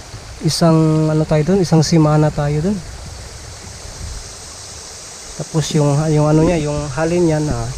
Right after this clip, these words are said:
isang araw lang inubos, no? Binayad natin sa motor at panggatas, no? At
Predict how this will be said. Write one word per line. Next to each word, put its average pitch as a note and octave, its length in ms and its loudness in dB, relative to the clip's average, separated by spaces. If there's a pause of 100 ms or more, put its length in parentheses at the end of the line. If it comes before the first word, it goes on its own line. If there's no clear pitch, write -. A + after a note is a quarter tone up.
(420)
isang A3 240 -2
araw D3 280 4
lang C3+ 160 2
inubos, C#3 600 0
no? E3+ 80 -6 (600)
Binayad D3 400 4
natin C#3+ 280 -2
sa C#3+ 160 -2
motor C#3 360 0
at C4 160 -4
panggatas, C3+ 680 -2
no? D3+ 80 -4 (1000)
At E3+ 80 0